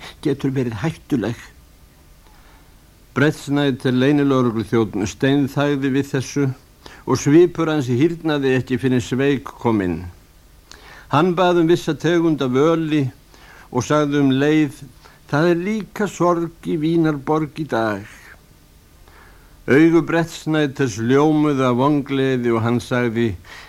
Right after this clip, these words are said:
„Það eru tíu svartir fánar í Kónopist.“ „Þeir hefðu átt að vera tólf,“ sagði Sveik þegar hann hafði drukkið vænan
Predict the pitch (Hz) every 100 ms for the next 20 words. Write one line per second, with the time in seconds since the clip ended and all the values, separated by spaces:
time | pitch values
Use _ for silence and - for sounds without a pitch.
0 | - 110 120 131 120 - 131 131 117 117
1 | 107 - 107 107 - 113 87 95 101 101
2 | 98 95 98 - 95 98 98 - 101 -
3 | - - - - - - - - 180 175
4 | 202 208 - 202 208 - 151 190 196 175
5 | 156 - 127 113 113 113 117 110 - 110
6 | 110 120 120 110 123 127 - - 123 110
7 | 117 117 110